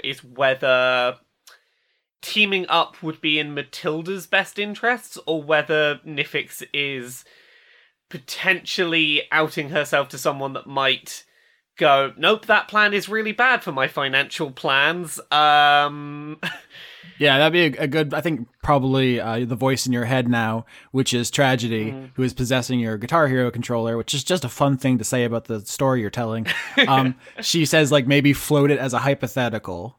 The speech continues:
Speaker 2: because you, you
Speaker 1: Yeah.
Speaker 2: come up to, you come up to Eden, she's eating,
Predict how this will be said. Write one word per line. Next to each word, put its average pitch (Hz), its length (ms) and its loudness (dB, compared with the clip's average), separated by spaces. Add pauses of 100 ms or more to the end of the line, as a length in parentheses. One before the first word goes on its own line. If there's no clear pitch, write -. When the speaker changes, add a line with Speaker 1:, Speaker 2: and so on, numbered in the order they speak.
(100)
Speaker 2:
because 123 440 -2
you, 127 120 0
you 139 200 -4
Speaker 1:
Yeah. 127 40 -6
Speaker 2:
come 170 240 -2
up 165 180 -2
to, 139 420 2
you 139 200 -2
come 151 160 0
up 151 80 -8
to 156 100 -4
Eden, 143 380 2 (240)
she's 139 240 -2
eating, 143 420 -2